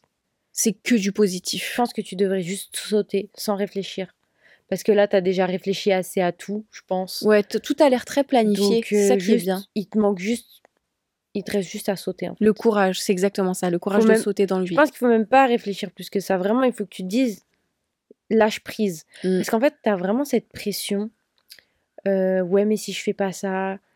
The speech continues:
Speaker 2: est-ce que si je vais revenir, je vais avoir une opportunité ? » Euh,
Speaker 1: Alors que les
Speaker 2: pareil.
Speaker 1: opportunités, elles se
Speaker 2: Bien
Speaker 1: présentent
Speaker 2: sûr.
Speaker 1: toujours. Mm.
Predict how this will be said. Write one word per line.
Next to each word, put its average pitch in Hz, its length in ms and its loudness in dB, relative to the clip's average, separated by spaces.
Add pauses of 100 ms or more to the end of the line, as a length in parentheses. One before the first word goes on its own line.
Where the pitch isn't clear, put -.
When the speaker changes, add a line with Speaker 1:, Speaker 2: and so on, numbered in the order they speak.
(1300)
Speaker 2:
est-ce 220 160 0
que 240 160 0
si 214 200 -2
je 190 100 -2
vais 202 80 4
revenir, 190 360 0
je 175 100 -8
vais 190 100 2
avoir 180 300 0
une 185 140 -2
opportunité ? » 196 1200 -2
Euh, 175 100 -4 (300)
Speaker 1:
Alors 202 280 2
que 202 60 4
les 196 60 8
Speaker 2:
pareil. 196 160 4
Speaker 1:
opportunités, 202 400 0
elles 240 60 2
se - 60 -10
Speaker 2:
Bien - 160 0
Speaker 1:
présentent 180 160 0
Speaker 2:
sûr. 381 180 2
Speaker 1:
toujours. 233 400 -2
Mm. 214 180 0